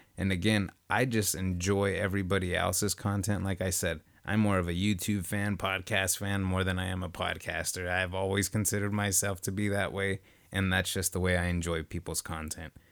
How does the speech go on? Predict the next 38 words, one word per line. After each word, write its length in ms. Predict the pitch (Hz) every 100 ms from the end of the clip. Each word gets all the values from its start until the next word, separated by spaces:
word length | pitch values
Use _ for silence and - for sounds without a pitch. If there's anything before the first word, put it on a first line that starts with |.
| _
So 280 | - 92 90
it, 80 | 87
I 140 | 90
always 340 | 92 95 101 95
get 160 | 95
excited 420 | 90 - 90 92
to 100 | 90
see, 160 | 85 92
you 140 | 92
know, 160 | 92 90
who 160 | 90 98
puts 280 | 104 95
up 140 | 92 90
a 40 |
new 160 | 92 87
podcast, 760 | - 113 123 107 110 107 - - - -
who's 160 | 110 104
got 220 | 101 92
something 340 | 98 90 95
new 140 | 110 135
to 100 | 131
listen 360 | 123 - 117
to. 280 | 104 113 110 - - - -
I'm, 260 | 104 104 -
I'm 340 | 104 107 101 - - 87
just 320 | 85 98 95 90
like 280 | 87 87
you 160 | 98 87
guys. 440 | 85 82 95 -
<laughs> 40 | -
That's 540 | 160 127 131 104 107
why 180 | 123 104
I 120 | 101
know 240 | 110 110 110
you 200 | 107 104
guys 280 | 104 104
enjoy 300 | 104 104 104
listening, 540 | 101 110 104 117 120